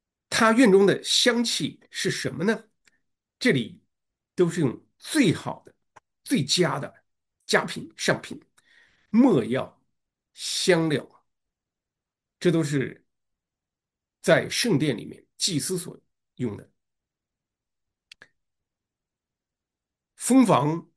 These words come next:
蜂蜜最甜的，酒和奶最珍贵的，这都是心腹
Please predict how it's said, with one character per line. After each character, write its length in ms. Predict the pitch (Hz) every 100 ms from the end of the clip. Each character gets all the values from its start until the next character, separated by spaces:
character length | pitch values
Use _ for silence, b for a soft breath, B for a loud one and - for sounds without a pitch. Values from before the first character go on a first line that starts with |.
| _
蜂 380 | - - 214 214
蜜 320 | 151 98 - _ _ _ _ _
最 120 | - -
甜 380 | - 131 -
的， 80 | 160 _ _ _ _ _ _ _ _ _ _ _ _ _ _ _ _
酒 420 | - 156 123 - _
和 180 | - 160
奶 400 | 147 - _ _ _ _ _ _ _ _ _ _ _ _ _ _ _ _ -
最 420 | 220 143 104 - _ _ _ _ -
珍 200 | 190 180
贵 200 | 165 113
的， 120 | - _ _ _ _ _ _ _ _ _ -
这 160 | 262
都 100 | 240
是 360 | 240 202 117 - _ _ _ _ _ _ _ _ _ _ _ 233
心 60 |
腹 320 | 233 175 -